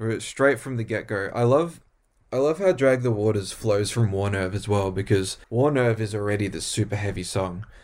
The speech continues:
And it, you know, it ends. You've got that last part where it's just scream, scream, scream, and then it finishes, and then suddenly it just gets even lower, like, just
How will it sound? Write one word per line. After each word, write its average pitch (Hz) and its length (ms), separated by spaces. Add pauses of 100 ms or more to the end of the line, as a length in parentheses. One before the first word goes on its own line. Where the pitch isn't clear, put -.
(320)
And 107 140
it, 98 340
you 110 140
know, 104 140
it 101 140
ends. 104 360
You've 104 120
got 117 160
that - 180
last 104 300
part 101 200
where 92 100
it's 95 100
just - 180
scream, 98 460
scream, 98 360
scream, 98 380
and 98 180
then 95 80
it 85 140 (240)
finishes, 139 580
and 104 180
then 107 100
suddenly 107 400
it 92 80
just 101 180
gets 98 240
even 92 260
lower, 98 440
like, 110 220
just - 420